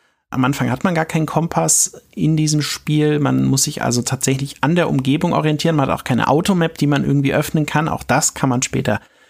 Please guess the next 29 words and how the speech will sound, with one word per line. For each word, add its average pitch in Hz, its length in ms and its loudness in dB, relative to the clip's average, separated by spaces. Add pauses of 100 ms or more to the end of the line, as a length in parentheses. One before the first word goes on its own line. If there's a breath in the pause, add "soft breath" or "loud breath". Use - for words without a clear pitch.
(120 soft breath)
hinzubekommen, 190 720 2
aber 135 240 2
auch - 160 -4
nur 135 580 2 (100)
abrufbar 131 680 -2
in 117 80 0
der 113 140 -2
Basis. 147 480 0 (500 soft breath)
Und 123 800 4
dieser 135 220 4
Kompass 190 520 2
ist - 320 -2
dann 143 140 2
doch 139 180 0
sehr 131 220 2
hilfreich, 120 640 -2
um 120 160 2
einfach 120 300 -2
so - 100 2
ein 123 40 0
bisschen 127 260 2
die 123 100 0
Orientierung 131 640 0
zu 139 160 -4
behalten. 147 540 0 (360 soft breath)
Also 123 220 0
den 139 260 2
relativ 139 480 0
schnell, 127 580 2